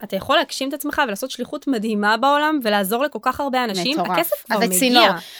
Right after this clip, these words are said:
Speaker 2: הרי
Speaker 1: אתה
Speaker 2: כל
Speaker 1: צינור.
Speaker 2: ההקהלה שלי, למשל,
Speaker 1: כן.
Speaker 2: זה מימון שלי מאה אחוז. עכשיו, זה היה
Speaker 1: נכון.
Speaker 2: יכול להיות אם אני לא הייתי עושה כסף, לא.
Speaker 1: נכון.
Speaker 2: הק-, הקורס סיפור הדיגיטלי שלי, הם קונות קורס סיפור, כל מה שמסביב, מפגשים, הדרכות,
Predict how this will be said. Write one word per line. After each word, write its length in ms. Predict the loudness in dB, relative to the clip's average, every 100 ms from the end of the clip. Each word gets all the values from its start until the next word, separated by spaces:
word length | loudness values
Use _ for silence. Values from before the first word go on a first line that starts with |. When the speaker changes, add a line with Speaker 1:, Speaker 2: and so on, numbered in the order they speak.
| -2
Speaker 2:
הרי 140 | 2
Speaker 1:
אתה 100 | 2
Speaker 2:
כל 80 | 4 6
Speaker 1:
צינור. 120 | 6
Speaker 2:
ההקהלה 560 | 4 0 -2 2 2
שלי, 300 | 0 -2 -2
למשל, 360 | 0 -2 -2 2
Speaker 1:
כן. 60 | 2 2 _ -10
Speaker 2:
זה 180 | -2 2
מימון 380 | 2 2 2 2
שלי 260 | 2 2 2
מאה 220 | 2 2
אחוז. 360 | 2 0 0 -4
עכשיו, 220 | -6 -4
זה 100 | 2
היה 80 | 4
Speaker 1:
נכון. 40 | 4
Speaker 2:
יכול 140 | 6 6
להיות 300 | 6 4 2
אם 100 | 0
אני 160 | 2
לא 60 | 4
הייתי 200 | 2 2
עושה 200 | -2 -4
כסף, 320 | -6 -6 -2
לא. 120 | -2 -2 _ _ -20 -4
Speaker 1:
נכון. 300 | -2 0 2
Speaker 2:
הק-, 60 | 2 2 0
הקורס 280 | 0 0 2
סיפור 320 | 0 2 4
הדיגיטלי 600 | 4 0 -4 0 2 2
שלי, 240 | 0 0 0
הם 120 | 0
קונות 300 | 0 -2 -2
קורס 240 | -2 -4 -4
סיפור, 360 | -4 0 0 0 _ _ _
כל 280 | 0 2 4
מה 60 | 2
שמסביב, 580 | 2 2 2 2 2 0
מפגשים, 760 | 0 0 0 0 2 2 0 -4 _ _ _ _ _ 0
הדרכות, 640 | 2 4 2 4 4 2